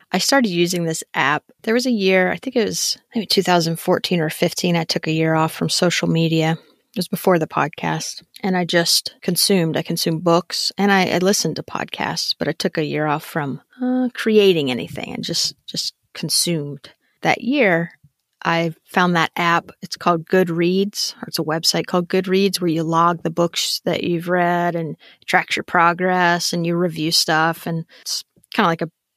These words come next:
huge app of a book club, so to speak, 'cause you see other people's reviews of these books. And I hated it. I hated the stinking app. I started logging every book I had ever read, and it just became this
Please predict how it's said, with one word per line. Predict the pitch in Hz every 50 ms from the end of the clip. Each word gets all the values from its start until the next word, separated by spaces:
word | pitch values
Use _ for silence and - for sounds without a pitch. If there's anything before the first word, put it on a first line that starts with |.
| _ -
huge | - - - 226 214 196 185 170 165 - - - - -
app | - 170 160 170 - - 175
of | 165 165 - - - _ _ - -
a | 160 156
book | 175 175 175 165 -
club, | - - 101 98 117 170 - - -
so | - - 165
to | 151
speak, | 165 - - - 156 165 -
'cause | 175 165 - - - - - _ _ _ -
you | - 165
see | - - 160 156 156
other | - 156
people's | - - 160 - 170 165 165 165
reviews | 165 160 165 156 156 160
of | 160 160
these | 170 160 - -
books. | - 151 151 - - - - - - _ _ _ _ _ _ _ _ _ -
And | 180 165
I | 160
hated | 160 - - 208 190 185 165 156 131
it. | 117 110 - -
I | 190 190
hated | 175 - - - 202 208 226 220
the | - 202
stinking | - - - - _ _ - 214 202 185 - 202 190
app. | - - 165 160 185 - - - - - - - - - - - _ -
I | - 196
started | - - 208 196 180
logging | 175 185 180 180 185 214 196 190
every | 180 175 185
book | 170 185 175 -
I | 165 160
had | 165 165 165 -
ever | - 196 196 196 196 202
read, | 202 202 208 208 208 202 202 202 208 185
and | 175 160 160 _ - - - - -
it | 320 -
just | 277 320 320
became | - 320 277 - 330 233 226 233 220
this | 202 196 190 196 - - - - - - _